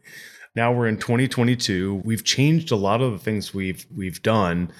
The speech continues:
across these three reports. What is it that, well, let's just get into it, 'cause there's, there's things that, that kind of surprised and validated me and I thought were very interesting. Where do you wanna start, Adam? We're gonna start with Skilljar to begin with?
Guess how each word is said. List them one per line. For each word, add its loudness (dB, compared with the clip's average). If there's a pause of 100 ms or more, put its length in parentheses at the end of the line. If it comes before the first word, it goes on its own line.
(180)
across 0
these 2
three 2
reports. 0 (280)
What 2
is 2
it 2
that, 2 (1300)
well, 0
let's 2
just 2
get 2
into 2
it, 0
'cause -6
there's, 2
there's 2
things 2
that, -2
that -4
kind 2
of 0
surprised 2
and 0
validated 0
me 2
and 0
I 0
thought 0
were -2
very 0
interesting. 2 (500)
Where 0
do 2
you 2
wanna 2
start, 0
Adam? 2 (100)
We're -4
gonna -2
start -2
with -2
Skilljar 0
to 2
begin 2
with? 0